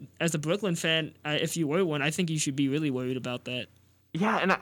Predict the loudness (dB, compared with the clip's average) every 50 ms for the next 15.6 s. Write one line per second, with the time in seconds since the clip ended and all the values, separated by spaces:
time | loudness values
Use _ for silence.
0 | -2 -8 -6 -2 -2 -2 0 0 0 0 2 -2 -2 -2 -2 -2 -2 -2 -4 -6
1 | -4 -2 -2 -2 0 0 0 0 -2 -2 -2 -4 -6 -2 0 0 2 2 0 0
2 | 0 0 0 0 0 -2 -2 -2 -2 -2 -2 -2 0 0 2 2 2 2 0 0
3 | 0 2 2 2 2 2 0 2 2 0 0 0 -2 -4 -4 -2 -2 -4 -4 -2
4 | -2 -2 -2 -2 -6 -6 -6 -8 -6 -6 -6 -6 -6 -6 -8 -6 -4 -4 -4 -4
5 | -4 -2 0 2 2 2 0 0 0 0 2 2 2 0 -4 -8 -20 -20 -20 -20
6 | _ _ _ _ _ _ _ _ _ -2 2 4 2 4 4 2 0 0 0 0
7 | 0 0 0 -2 -2 -4 -4 -2 -2 -2 -2 -4 -4 -6 -6 -6 -6 -6 -6 -6
8 | -4 -2 0 0 0 0 0 0 -2 -2 -2 -2 -2 -2 -2 -2 -2 -4 -4 -2
9 | -2 -2 -2 -2 -2 -4 -4 -2 -4 -2 0 0 0 0 -2 -4 -10 -20 -20 -20
10 | _ _ _ -10 -6 -4 -4 -2 0 0 0 0 0 -2 -4 -2 -2 -2 -2 0
11 | 2 2 2 2 2 0 0 -2 -2 0 2 2 2 2 2 0 2 2 0 0
12 | 0 2 0 0 -2 -2 -2 0 -2 0 -2 -4 -4 -2 -2 -2 -2 -2 -2 0
13 | 0 -2 0 2 2 2 2 0 -2 -4 -4 -4 -4 -2 -2 -2 -2 -2 -4 -6
14 | -10 -10 -10 -2 0 2 2 2 2 0 -2 -4 -2 -2 -2 -2 -2 -2 0 0
15 | 0 0 0 0 0 2 2 2 2 2 0